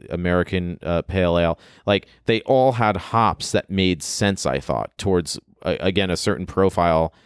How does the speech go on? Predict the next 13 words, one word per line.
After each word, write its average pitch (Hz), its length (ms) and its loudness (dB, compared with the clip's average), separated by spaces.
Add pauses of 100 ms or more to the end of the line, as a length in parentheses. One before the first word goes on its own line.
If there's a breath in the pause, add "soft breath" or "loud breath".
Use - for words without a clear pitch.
(160 soft breath)
and, 95 160 0
and 90 220 -2
flavor, 90 540 2 (240)
uh, 87 160 2
complex 85 460 -2
that 82 100 -6
they 82 100 0
were 73 100 0
trying 85 240 -2
to - 60 -8
feature. - 420 -4 (320 soft breath)
So 107 380 0 (640)
I, 135 240 0